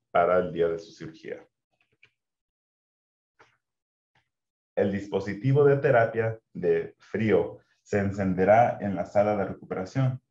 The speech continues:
y perme-, permanecerá encendido durante su estancia en el hospital. Se irá a casa con usted y debe usarse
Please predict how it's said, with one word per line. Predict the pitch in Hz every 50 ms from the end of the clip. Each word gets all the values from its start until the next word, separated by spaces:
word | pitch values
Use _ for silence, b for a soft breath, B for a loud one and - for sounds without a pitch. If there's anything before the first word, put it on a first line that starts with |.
| _ _ _ _
y | _ - 92
perme-, | - - 95 92 92 95 92 - - - - _
permanecerá | _ 104 92 - 98 95 95 95 95 - 95 92 104 113 117 110 - -
encendido | 104 113 120 - 127 123 117 110 107 107 104 107 107
durante | 95 - 90 90 92 90 90 90 -
su | - - 92
estancia | 85 - - 98 98 95 95 - 98
en | 95 92
el | 87 85
hospital. | 87 - - 90 - 107 113 110 110 - - _ _ _ _ _ _ _ _ _ _ _ _
Se | - - 87 85
irá | 90 92
a | 90 90
casa | - 98 98 113 117 -
con | 131 131
usted | 135 131 - - 110 104 104 104 101 - _ _ _ _ _
y | - 87 85
debe | 82 95 104 110 117 123 123
usarse | 127 120 110 - - 90 87 - - -